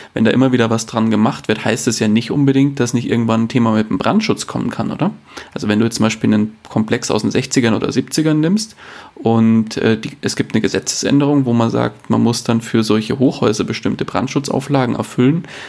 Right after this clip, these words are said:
dann bringt es ja nichts, wenn man da trotzdem regelmäßig renoviert oder regelmäßig die, die Häuser und so weiter wartet, weil dann kommt im Zweifel mal ein großer Knall und dann heißt es mal schnell paar,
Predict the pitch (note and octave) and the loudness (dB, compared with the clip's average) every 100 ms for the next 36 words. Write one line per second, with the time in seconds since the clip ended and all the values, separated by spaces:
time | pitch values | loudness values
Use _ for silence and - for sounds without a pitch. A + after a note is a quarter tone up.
0 | - - A2 A2+ A2 A2 - A#2 C#3 C3 | -12 -2 2 4 4 2 0 0 0 0
1 | - A2 A2 A#2+ - - A#2+ A#2+ A#2 - | 0 2 4 2 0 -4 0 2 0 0
2 | B2 - A#2 A2 A#2+ A#2 A2+ A2+ A2+ G#2+ | -4 0 0 0 0 2 2 2 0 0
3 | G#2+ - C3 C#3 A#2+ G#2+ A#2 B2+ A2+ A#2+ | -2 0 0 0 0 0 2 2 2 0
4 | - - - A2+ - - - - - - | -4 -8 -8 -4 -4 -6 -14 -20 -8 -4
5 | C#3 A3 - G#2 A2 - - - - - | 0 2 2 2 2 0 -2 -2 -4 -4
6 | C#3 C#3+ D#3+ - - - - G#2 G#2+ A2 | -4 -2 -6 -6 -18 -10 -2 0 2 0
7 | D3 E3 G#2+ - G#2+ A2+ A2+ A2 - A2 | -2 0 0 0 0 2 0 0 -2 0
8 | C#3 C3+ - - A2+ G#2 C3 D#3+ - B2 | 2 0 -2 -2 -2 2 2 0 0 -2
9 | A#2+ A#2 A#2+ A#2+ A#2+ C3+ A#2+ - C3 C3 | 0 0 2 0 -2 -2 -2 0 0 0
10 | B2+ B2 B2+ - B2 B2 | 2 2 2 -2 -2 0